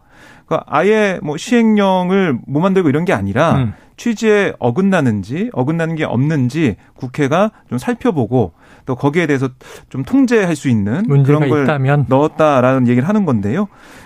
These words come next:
Speaker 1: 그러니까 현행 국회법에 따라도 상임위와 본회의를 거쳐서 행정부의 입법 취지에 맞지 않는 시행령에 대해서 정부의 의견을 통제할 수 있고 정부가 답을 해야 되는 그런 상황은 맞습니다.
Speaker 2: 네.
Speaker 1: 그런데 조홍천 의원이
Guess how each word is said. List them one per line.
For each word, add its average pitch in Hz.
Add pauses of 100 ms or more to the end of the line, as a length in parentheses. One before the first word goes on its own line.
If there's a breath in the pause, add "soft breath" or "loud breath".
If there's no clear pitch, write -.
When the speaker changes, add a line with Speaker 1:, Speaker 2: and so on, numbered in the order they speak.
Speaker 1:
그러니까 165 (500 loud breath)
현행 254
국회법에 226
따라도 156
상임위와 226
본회의를 165
거쳐서 131
행정부의 196
입법 143
취지에 180
맞지 127
않는 147
시행령에 147
대해서 120
정부의 139 (300 loud breath)
의견을 170
통제할 202
수 139
있고 117
정부가 139 (320 soft breath)
답을 147
해야 226
되는 170
그런 160
상황은 247
맞습니다. 143
Speaker 2:
네. 117 (240 loud breath)
Speaker 1:
그런데 160
조홍천 180
의원이 143